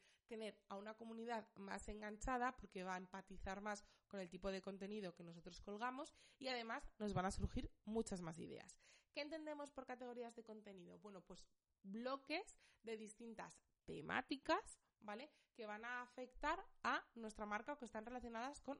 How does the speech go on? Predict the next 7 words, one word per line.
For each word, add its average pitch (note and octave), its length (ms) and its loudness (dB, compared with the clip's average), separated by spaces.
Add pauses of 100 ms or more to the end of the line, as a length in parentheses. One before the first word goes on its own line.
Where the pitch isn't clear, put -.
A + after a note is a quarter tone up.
(120)
nuestra G3 320 -4
marca. E3+ 420 -6 (380)
Por A#3+ 80 6
ejemplo, A#3+ 420 -2 (200)
si - 160 -10
nuestra A3 280 -2
marca B3+ 400 4